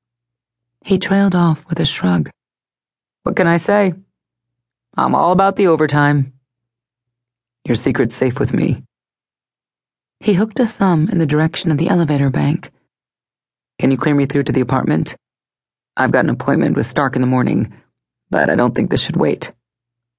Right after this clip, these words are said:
"Go on," Joe said, pressing the button on his console to call Stark's private elevator. "I'll call up. If he says no, it'll just be a very short trip." "Right."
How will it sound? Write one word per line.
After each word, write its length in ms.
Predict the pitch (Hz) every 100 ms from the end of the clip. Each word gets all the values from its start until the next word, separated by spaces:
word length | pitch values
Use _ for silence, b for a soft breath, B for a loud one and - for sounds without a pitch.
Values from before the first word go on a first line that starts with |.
| _ -
"Go 160 | 196
on," 320 | 190 160 156 - _ _ _
Joe 180 | - 120
said, 460 | 113 139 135 131 - _ _ _ _ _ _ _ _ _ _ _
pressing 340 | - 190 202 214
the 80 | 165
button 300 | 165 - 147
on 120 | 143
his 140 | 139
console 680 | - 175 160 139 - 143 139
to 120 | 151
call 220 | - 165
Stark's 420 | 143 - 160 165 -
private 340 | - 170 160
elevator. 640 | 170 170 139 135 151 135 - _ _ _ _ _ _ _ _ _ _ _ -
"I'll 120 | 226
call 280 | 233 220 185
up. 200 | - - _ _ _ _ _ _ -
If 100 | 208
he 60 | 226
says 220 | 254 202
no, 340 | 185 156 151 - _ _ -
it'll 160 | 214
just 200 | 226 220
be 80 | 208
a 120 | 170
very 120 | 170 151
short 260 | - -
trip." 300 | - - - - _ _ _ _ _ _ _ _ _ _ _ _ -
"Right." 360 | 98 98 -